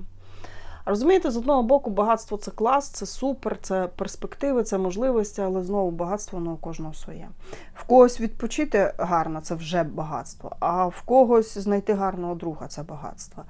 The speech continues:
Ну, а комусь вирішити свої фінансові проблеми, отримати якісь, е, гроші для підтримання штанців — це також супер багатство. Тому і говорять, що в кожного свої власні бачення багатства.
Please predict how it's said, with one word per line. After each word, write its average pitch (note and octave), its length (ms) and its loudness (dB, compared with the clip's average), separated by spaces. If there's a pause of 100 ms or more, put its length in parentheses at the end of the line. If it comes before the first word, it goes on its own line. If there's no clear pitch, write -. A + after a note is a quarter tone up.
(440)
Ну, E4+ 120 2
а F#4 120 8
комусь B3+ 420 0
вирішити A3+ 460 -2
свої G#3+ 260 4
фінансові G#3 520 0
проблеми, A#3 640 4
отримати G3 580 0
якісь, F#3 680 -4
е, F3+ 200 2
гроші F#3 420 2
для F3+ 140 -2
підтримання F3 580 -2
штанців — G#3 580 -4
це - 120 -4
також F#3+ 520 -2
супер D#3 340 -10
багатство. D3+ 520 -10 (440)
Тому E4 320 4
і B3+ 140 2
говорять, D4 420 2
що - 160 0
в - 100 -2
кожного B3+ 680 4
свої G#3+ 480 0
власні F#3 460 0
бачення D#3 480 -8
багатства. C#3+ 640 -10